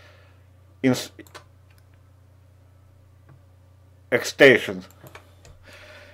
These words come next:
Переходим, вводим, э,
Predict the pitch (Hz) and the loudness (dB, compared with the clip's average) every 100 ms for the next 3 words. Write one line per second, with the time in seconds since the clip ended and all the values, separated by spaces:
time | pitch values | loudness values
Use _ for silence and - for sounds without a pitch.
0 | - - 123 131 - 190 185 160 135 - | -20 -8 -2 -2 4 4 4 -2 -4 -14
1 | - - - - - - - - - - | -20 -20 -20 -20 -20 -20 -20 -20 -20 -20
2 | - - - - 104 147 147 120 113 - | -20 -20 -20 -16 0 2 4 0 -4 -10
3 | - 110 107 104 104 101 101 98 104 | -4 0 2 4 4 4 4 2 0